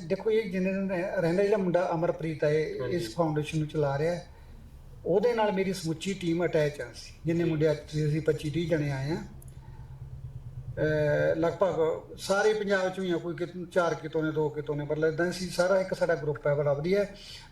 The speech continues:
Speaker 1: ਅਸੀਂ ਇਹਨਾਂ ਦੇ ਨਾਲ ਟੱਚ ਦੇ ਵਿੱਚ ਰਹਾਂਗੇ। ਜਿੱਦਾਂ ਤੁਹਾਨੂੰ ਮੈਂ ਡੀਜ਼ਲ ਦਾ ਕਿਹਾ ਸੀ, ਪਹਿਲਾਂ ਹੀ ਕਹਿ ਰਿਹਾ ਵੀ ਇਸ ਚੀਜ਼ ਦੀ ਲੋੜ ਪਊਗੀ, ਆਪਾਂ ਹੁਣੇ ਤੋਂ ਲੱਗ ਜਾਂਦੇ ਹਾਂ।
Speaker 2: ਹੂੰ।
Speaker 1: ਅਹ,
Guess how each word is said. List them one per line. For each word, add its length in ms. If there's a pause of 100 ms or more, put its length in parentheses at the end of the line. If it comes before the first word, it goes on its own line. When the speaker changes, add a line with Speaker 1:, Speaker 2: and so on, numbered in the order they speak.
Speaker 1:
ਅਸੀਂ 300
ਇਹਨਾਂ 260
ਦੇ 200
ਨਾਲ 200
ਟੱਚ 280
ਦੇ 80
ਵਿੱਚ 160
ਰਹਾਂਗੇ। 200
ਜਿੱਦਾਂ 220
ਤੁਹਾਨੂੰ 180
ਮੈਂ 80
ਡੀਜ਼ਲ 300
ਦਾ 100
ਕਿਹਾ 160
ਸੀ, 80
ਪਹਿਲਾਂ 260
ਹੀ 60
ਕਹਿ 80
ਰਿਹਾ 100
ਵੀ 100
ਇਸ 140
ਚੀਜ਼ 140
ਦੀ 60
ਲੋੜ 180
ਪਊਗੀ, 300
ਆਪਾਂ 160
ਹੁਣੇ 180
ਤੋਂ 120
ਲੱਗ 100
ਜਾਂਦੇ 280
ਹਾਂ। 80
Speaker 2:
ਹੂੰ। 200
Speaker 1:
ਅਹ, 920